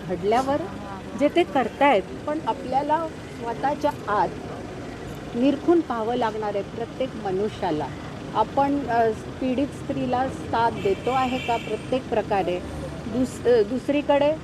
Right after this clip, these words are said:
आपल्या घरी तसे संस्कार होत आहेत का की make your son respect a lady? आपण एका स्त्रीला रिस्पेक्ट करणं आपल्या मुलाला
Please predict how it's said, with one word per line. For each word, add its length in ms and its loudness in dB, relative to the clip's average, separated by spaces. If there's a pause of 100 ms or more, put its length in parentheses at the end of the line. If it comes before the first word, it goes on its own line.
(920)
आपल्या 360 2 (220)
घरी 320 4
तसे 400 0
संस्कार 520 0
होत 240 -4
आहेत 160 4 (120)
का 120 0
की 400 -2 (380)
make 520 4
your 140 2 (160)
son 200 2 (160)
respect 640 -2
a 120 2
lady? 280 6 (600)
आपण 280 -4
एका 360 0
स्त्रीला 540 0
रिस्पेक्ट 440 -4
करणं 220 0
आपल्या 280 0
मुलाला 440 2